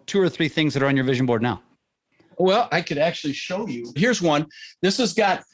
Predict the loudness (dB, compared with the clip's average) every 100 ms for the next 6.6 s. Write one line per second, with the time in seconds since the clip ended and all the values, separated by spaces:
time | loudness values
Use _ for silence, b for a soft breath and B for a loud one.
0 | _ -2 0 0 0 0 2 0 0 0
1 | 0 0 0 0 2 2 0 -2 0 0
2 | 0 -4 -6 -4 0 2 2 2 0 -2
3 | 0 0 -2 -10 b b _ 0 0 2
4 | 2 2 2 0 2 2 2 0 -6 _
5 | -8 0 0 0 -6 -4 -2 0 -2 -4
6 | -2 0 2 0 -4 -12